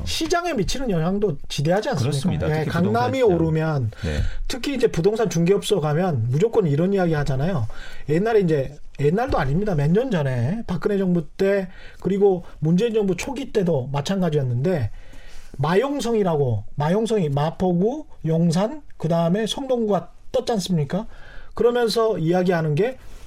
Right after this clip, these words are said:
Speaker 1: "야, 저기가 이십억인데 우리가 십이억은 당연한 거 아니야?"
Speaker 2: 그쵸.
Speaker 1: 그게 강남이 바로미터가 된 거예요. 그래서
Speaker 2: 음.
Speaker 1: 강남이 십칠억 했던 게 갑자기 이십칠억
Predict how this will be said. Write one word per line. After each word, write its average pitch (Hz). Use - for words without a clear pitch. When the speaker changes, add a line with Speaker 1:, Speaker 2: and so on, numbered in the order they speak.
Speaker 1:
"야, 160
저기가 185
이십억인데 160
우리가 196
십이억은 190
당연한 160
거 294
아니야?" 165
Speaker 2:
그쵸. 87
Speaker 1:
그게 214
강남이 208
바로미터가 190
된 135
거예요. 147
그래서 185
Speaker 2:
음. 165
Speaker 1:
강남이 240
십칠억 -
했던 214
게 175
갑자기 160
이십칠억 190